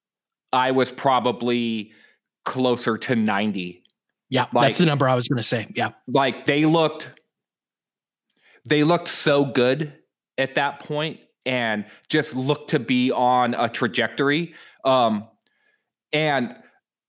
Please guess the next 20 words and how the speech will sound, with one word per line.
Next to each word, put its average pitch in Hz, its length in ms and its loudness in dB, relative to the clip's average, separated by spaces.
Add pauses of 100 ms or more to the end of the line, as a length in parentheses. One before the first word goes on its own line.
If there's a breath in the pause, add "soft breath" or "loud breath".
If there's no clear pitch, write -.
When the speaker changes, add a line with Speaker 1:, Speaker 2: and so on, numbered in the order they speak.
(340)
Speaker 1:
I'll 160 160 2
be, 175 300 -4
and 156 340 -2
to 170 80 -2
be 165 160 -2
honest, 170 400 0
like, 127 180 -4 (160)
some 170 320 0
of 196 100 2
that 175 200 -4
took 180 220 -2
a 143 80 2
bit 147 200 0
of 143 120 0
a 117 80 0
hit 143 420 -4 (360)
during 135 720 -2 (240 loud breath)
the 117 160 -2
play-in 147 640 -2
games, 190 680 -2